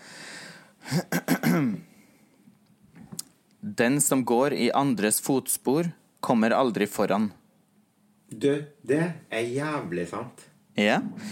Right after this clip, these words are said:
Speaker 1: så det vil si egentlig at du skal finne opp kruttet på nytt.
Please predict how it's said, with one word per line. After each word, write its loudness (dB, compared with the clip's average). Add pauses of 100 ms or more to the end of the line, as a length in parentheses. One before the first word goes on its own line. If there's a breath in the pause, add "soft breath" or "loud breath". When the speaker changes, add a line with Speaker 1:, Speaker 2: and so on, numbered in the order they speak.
(200 loud breath)
Speaker 1:
så 0
det 4
vil 2
si 2
egentlig 2 (840 soft breath)
at 0
du 2
skal 2
finne 4
opp -8
kruttet 0
på 4
nytt. 2